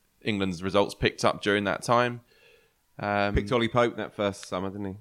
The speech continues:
Speaker 2: he?
Speaker 1: Yeah, and,
Speaker 2: I mean,
Speaker 1: and
Speaker 2: it didn't take a genius to see he was a good player, admittedly, but it did take some balls to bring through.
Speaker 1: He's really given
Speaker 2: And
Speaker 1: youth,
Speaker 2: Sam Curran as well as a
Speaker 1: really
Speaker 2: couple of
Speaker 1: given
Speaker 2: tyros.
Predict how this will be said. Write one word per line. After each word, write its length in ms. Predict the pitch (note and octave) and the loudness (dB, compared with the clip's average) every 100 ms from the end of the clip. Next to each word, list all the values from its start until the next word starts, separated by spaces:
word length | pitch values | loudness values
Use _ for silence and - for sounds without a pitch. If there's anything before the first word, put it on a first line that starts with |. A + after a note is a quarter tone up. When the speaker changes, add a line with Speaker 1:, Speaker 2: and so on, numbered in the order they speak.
| - | -6
Speaker 2:
he? 120 | C#3+ | 0
Speaker 1:
Yeah, 380 | D3 A#2+ G2 B2 | 4 4 4 0
and, 160 | A#2+ | 2
Speaker 2:
I 40 | A#2+ | 2
mean, 60 | B2 | 2
Speaker 1:
and 60 | |
Speaker 2:
it 20 | A#2+ | 0
didn't 140 | G#2+ | 0
take 140 | A2 | 0
a 40 | G2 | 0
genius 400 | A2+ G#2 F2+ - | 2 2 0 -4
to 80 | F2 | -6
see 120 | F#2+ | -4
he 40 | |
was 120 | E2+ | -4
a 20 | E2+ | -8
good 160 | F2+ | -8
player, 240 | B2 G2 F2+ | -2 0 0
admittedly, 460 | F#2+ D2 F2 F2+ | -2 -6 -2 -2
but 260 | G2 G2+ - | 0 0 -2
it 140 | A2 | -6
did 180 | - G#2 | -6 -6
take 260 | - G2+ - | 0 -2 -2
some 140 | G#2+ | -10
balls 380 | F#2 A2 F#2+ - | -6 -6 -6 -10
to 80 | F#2 | -10
bring 260 | F#2+ G2+ | -6 -6
through. 340 | E2+ - G#2+ G2 | -8 -4 -2 0
Speaker 1:
He's 120 | C3 | 0
really 220 | D3+ E3 | 2 4
given 200 | B2+ A#2+ A#2+ | 4 4 4
Speaker 2:
And 60 | |
Speaker 1:
youth, 100 | A#2 | 2
Speaker 2:
Sam 160 | A#2 G#2+ | 2 0
Curran 340 | - A2 G2+ | 2 2 2
as 100 | F#2 G2 | -2 -2
well 280 | G2+ F#2+ | 0 0
as 60 | F2+ | 2
a 20 | |
Speaker 1:
really 120 | C#3 | 4
Speaker 2:
couple 80 | C3+ | 4
of 40 | A#2 | 6
Speaker 1:
given 220 | G#2+ | 4
Speaker 2:
tyros. 60 | G#2+ | 4